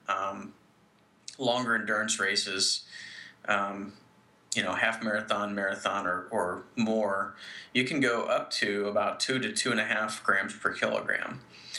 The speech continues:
So again, you know, this, this range, this full range goes from a half gram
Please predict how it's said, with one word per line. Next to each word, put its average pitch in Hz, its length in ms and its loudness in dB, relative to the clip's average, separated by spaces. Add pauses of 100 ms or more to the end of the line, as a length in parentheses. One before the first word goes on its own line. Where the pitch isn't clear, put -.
(140)
So - 200 6
again, 120 680 0 (320)
you 120 80 2
know, 104 360 0 (220)
this, 123 340 2
this - 280 2
range, 113 640 2
this 110 180 2
full 123 280 2
range 110 680 0 (380)
goes 117 220 4
from 110 200 0
a 98 60 0
half 113 340 0
gram 101 560 0